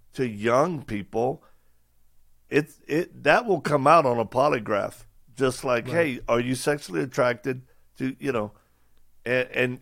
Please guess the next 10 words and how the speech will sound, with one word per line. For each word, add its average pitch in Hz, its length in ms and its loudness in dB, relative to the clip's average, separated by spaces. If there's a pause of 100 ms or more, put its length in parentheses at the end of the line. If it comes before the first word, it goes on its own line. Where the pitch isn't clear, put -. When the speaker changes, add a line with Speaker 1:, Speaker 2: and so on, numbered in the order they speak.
(120)
Speaker 1:
again, 131 680 0 (400)
I, 117 280 2
I 127 220 4
think 135 720 -6 (340)
that 127 200 -4
we 131 200 -4
owe 135 220 2
it 131 120 0
to 117 120 -8
kids, 127 760 -4